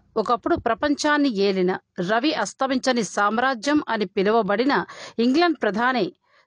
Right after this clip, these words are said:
తనకు శాలరీ సరిపోవటం లేదని, పదవి నుండి తప్పుకోవాలి అనే అంశం ఇప్పుడు ప్రపంచంలోనే వింతగా మారుతోంది. ముఖ్యంగా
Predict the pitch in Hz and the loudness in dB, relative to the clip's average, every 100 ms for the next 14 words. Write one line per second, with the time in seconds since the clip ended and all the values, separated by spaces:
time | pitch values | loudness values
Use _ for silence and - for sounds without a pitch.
0 | - 240 240 196 220 262 311 381 277 254 | -4 -4 -2 -2 0 0 -2 -4 -2 -2
1 | 269 247 240 214 226 285 - _ - 208 | -2 -4 -4 -2 -2 -2 -6 _ -4 -2
2 | 247 285 262 262 - 185 - 269 285 269 | 0 0 0 -2 -2 -4 -4 -2 0 0
3 | 277 294 233 208 175 175 - 165 170 - | 0 -2 -2 0 0 0 0 0 0 -6
4 | - - - - 233 202 180 240 349 339 | -20 -20 -12 -6 -2 0 0 0 0 0
5 | 311 269 269 208 190 180 208 220 185 170 | 2 2 2 2 0 0 0 0 0 -2
6 | 170 175 165 - _ _ _ _ _ _ | -2 -4 -4 -6 _ _ _ _ _ _
7 | - - - 240 294 349 320 | -20 -14 -4 -4 2 2 2